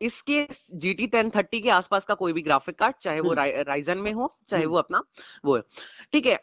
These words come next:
Speaker 1: आपका जो रैम है,
Speaker 2: हम्म।
Speaker 1: ये रैम जो है, छह जीबी से, अ, छह जीबी रैम भी चल जाएगा, मतलब, छह जीबी से आठ जीबी रैम अगर आपके पास है, तो बहुत ही अच्छे चल जाएगा। चार जीबी वालों में भी टेस्ट करा है, पर उनमें वही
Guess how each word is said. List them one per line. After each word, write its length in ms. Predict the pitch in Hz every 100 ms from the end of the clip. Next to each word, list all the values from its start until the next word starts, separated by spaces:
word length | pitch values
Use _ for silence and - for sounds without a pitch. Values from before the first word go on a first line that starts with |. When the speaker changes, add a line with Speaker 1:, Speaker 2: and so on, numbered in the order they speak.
| -
Speaker 1:
आपका 280 | 196 -
जो 120 | 269 294
रैम 280 | 214 240
है, 280 | 247 262 302 466 _ _ 185
Speaker 2:
हम्म। 100 | 175
Speaker 1:
ये 460 | 240 254 247 240 - 175
रैम 340 | 190 196 240
जो 80 | 240
है, 140 | 254
छह 260 | - 214 214
जीबी 300 | 196 214 226
से, 220 | 254 240
अ, 220 | 202 185
छह 220 | 180 196
जीबी 260 | 185 214 220
रैम 200 | 202 196
भी 80 | 208
चल 220 | 208 190
जाएगा, 340 | 185 175 202 -
मतलब, 280 | 175 180 190 - - - _
छह 200 | - 214
जीबी 220 | 196 208
से 100 | 220
आठ 160 | 185 180
जीबी 220 | 180 185
रैम 180 | 180 180
अगर 220 | 160 165
आपके 200 | 165 165
पास 200 | 165 165
है, 80 | 202
तो 80 | 208
बहुत 320 | 147 147 147
ही 60 | 151
अच्छे 200 | - 156
चल 180 | 135
जाएगा। 180 | 131 165 - _
चार 260 | 285 226 240
जीबी 240 | 277 285
वालों 240 | 269 254
में 180 | 269 269
भी 60 | 277
टेस्ट 280 | 247 240 -
करा 140 | 226
है, 40 |
पर 120 | 262 247
उनमें 360 | 226 226 269
वही 280 | 226 196 220